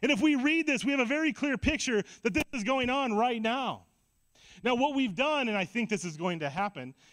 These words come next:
it is a now and again is going to happen in, in its most literal form. There will be a day where I do believe there'll be a beast that stands and is wounded and is resurrected and healed,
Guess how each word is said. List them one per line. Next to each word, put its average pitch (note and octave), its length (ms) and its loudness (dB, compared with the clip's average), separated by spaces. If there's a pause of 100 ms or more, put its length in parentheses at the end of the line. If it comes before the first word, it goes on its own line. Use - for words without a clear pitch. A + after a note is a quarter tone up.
(120)
it G#3+ 120 2
is G#3+ 160 0
a G3 80 2
now A3+ 640 0 (200)
and F#3+ 280 -2 (140)
again G3 500 0
is D#3 120 -2
going F3+ 220 -2
to F3 60 -2
happen F3+ 320 -2
in, E3+ 320 -4
in F3+ 100 -2
its D#3+ 180 -6
most F#3 220 0
literal F#3 460 0
form. E3 400 -10 (420)
There C#4 160 2
will D4 240 4
be C4+ 200 0
a A3 40 2
day G3 400 -2 (220)
where G3+ 120 2
I G#3+ 140 2
do G#3 220 0
believe A#3+ 340 -2
there'll G3+ 140 2
be G#3+ 140 0
a F#3+ 60 0
beast A3 360 -2
that G3 160 -2
stands F#3+ 680 -4 (960)
and A3 160 0
is E3 140 0
wounded A3 500 2
and G3 100 0
is E3+ 120 -2
resurrected F#3+ 1040 0
and F3+ 100 -4
healed, A#3+ 480 -4